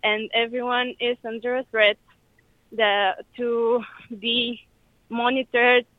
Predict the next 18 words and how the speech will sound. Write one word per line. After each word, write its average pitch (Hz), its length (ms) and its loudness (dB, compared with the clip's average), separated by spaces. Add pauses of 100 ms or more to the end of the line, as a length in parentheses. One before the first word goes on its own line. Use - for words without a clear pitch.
(320)
by 208 300 4
the 220 320 2
Bulgarian 220 580 -2
services 247 540 2 (140)
if 226 220 2 (580)
they 208 140 6
help 240 360 4
them. 180 220 -8 (880)
So 262 300 8 (100)
this 269 260 -2
is 311 140 -4
the 262 80 -8
problem. 320 580 4 (220)
Yesterday 269 920 4
was 233 300 -4
the 233 140 -12
second 269 340 -2 (100)
hearing. 277 460 -2